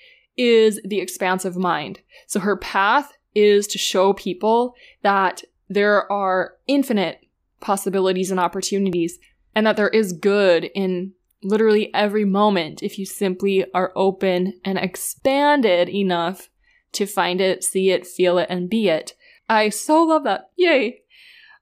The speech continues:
Uh, another favorite quote that came just after that was, "The soul is like a hungry dog. It just wants to consume experiences." So if you just remember that, you know, whatever you're going through,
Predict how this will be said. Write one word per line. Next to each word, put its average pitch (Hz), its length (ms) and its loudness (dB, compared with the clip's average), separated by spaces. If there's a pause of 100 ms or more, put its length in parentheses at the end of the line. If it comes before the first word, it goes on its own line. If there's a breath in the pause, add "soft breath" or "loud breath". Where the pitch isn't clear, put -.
Uh, 196 260 4
another 262 380 4
favorite 214 600 -2 (260)
quote 233 540 0
that 190 360 2
came 214 500 0
just 294 240 -2
after 247 300 0
that 208 220 0
was, 190 120 -6
"The 196 100 -8
soul 208 360 -4
is 196 100 -2
like 190 160 -2
a 185 60 -10 (100)
hungry 180 260 0
dog. 170 440 0
It 165 100 -4
just 185 220 -6
wants 170 220 -4
to 180 100 -6
consume 196 600 0
experiences." 175 1040 -4 (260 loud breath)
So 208 160 0
if 196 120 -2
you 214 60 -8
just 240 180 -8
remember 196 560 0
that, 190 400 0
you 190 80 -6
know, 170 100 -4
whatever 226 340 0
you're 196 140 -4
going 196 340 0
through, 165 480 -4